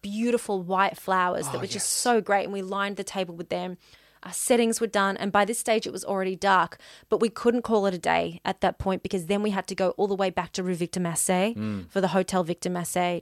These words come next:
Speaker 1: to the Hotel Mic-, Victor Massé for our wedding rehearsal, which was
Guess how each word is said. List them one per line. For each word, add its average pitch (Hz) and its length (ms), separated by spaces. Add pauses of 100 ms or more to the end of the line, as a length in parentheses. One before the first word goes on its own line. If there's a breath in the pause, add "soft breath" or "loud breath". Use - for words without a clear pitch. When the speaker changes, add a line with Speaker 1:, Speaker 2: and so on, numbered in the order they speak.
Speaker 1:
to - 100
the 196 80
Hotel 185 240
Mic-, 180 240
Victor 180 300
Massé 185 360 (280 soft breath)
for - 160
our 202 80
wedding 180 240
rehearsal, 165 580 (340)
which 233 320
was 220 360